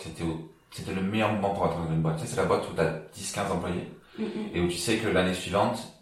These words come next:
Speaker 1: il va y en avoir trois cents. Et ceux qui font partie des dix, quinze employés, à l'année suivante, ils vont être managers, directeurs, machin, et c'est ce qui s'est passé
Speaker 2: Ouais.
Speaker 1: avec tous ceux qui sont restés. Et c'était avec un énorme investissement, on avait tous des iPhones, des Macs, des machins, enfin,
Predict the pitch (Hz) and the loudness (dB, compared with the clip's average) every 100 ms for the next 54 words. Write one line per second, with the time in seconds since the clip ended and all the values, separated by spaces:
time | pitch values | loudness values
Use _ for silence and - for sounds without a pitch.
0 | - 85 80 80 - - 101 - 87 - | -6 0 2 2 0 0 0 2 -2 -4
1 | - - - 82 80 92 107 107 95 - | -10 -20 -10 0 0 2 -2 0 0 0
2 | 104 82 85 - 95 85 82 80 104 - | -2 -4 -4 -2 0 0 0 2 2 0
3 | - - - 85 87 87 85 104 107 85 | -6 -14 -4 0 0 0 0 2 2 2
4 | 85 - 90 87 90 90 87 82 85 87 | 2 2 2 2 2 2 0 -2 -2 0
5 | 82 80 80 87 80 - - - 101 98 | 0 0 0 0 -2 -6 -8 0 4 6
6 | - - - - - 85 80 80 110 113 | 4 0 -4 -6 -4 -2 -2 0 -4 -4
7 | - - - - - - 85 85 82 - | -14 -20 -20 -20 -20 -4 0 2 0 -4
8 | 80 - - 80 - - 95 - 101 - | -8 -10 -12 -12 -12 -8 -4 -2 -2 -4
9 | 104 98 85 80 80 82 85 82 78 - | -2 0 2 0 -2 -4 -2 -2 -2 -2
10 | 80 80 80 78 82 80 80 80 80 87 | 0 0 0 2 2 2 -2 -2 -2 -2
11 | 82 - 69 | -4 -4 -8